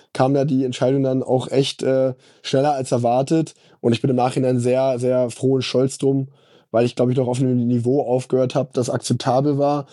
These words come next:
bevor es irgendwann peinlich geworden wäre. Weil das, das wär dann auch unangenehm gewesen. Und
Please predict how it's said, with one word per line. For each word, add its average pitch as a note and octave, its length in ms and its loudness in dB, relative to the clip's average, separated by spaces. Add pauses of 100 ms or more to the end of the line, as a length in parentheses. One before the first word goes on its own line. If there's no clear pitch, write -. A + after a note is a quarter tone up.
(140)
bevor B2+ 300 0
es B2 120 -8
irgendwann B2 380 0
peinlich B2 320 0
geworden A2 360 0
wäre. G#2+ 440 0
Weil A2+ 240 2
das, A#2 240 -6
das - 180 -2
wär A2+ 80 2
dann A2 140 0
auch A2 120 0
unangenehm G#2+ 500 0
gewesen. G#2 360 0
Und A2 300 0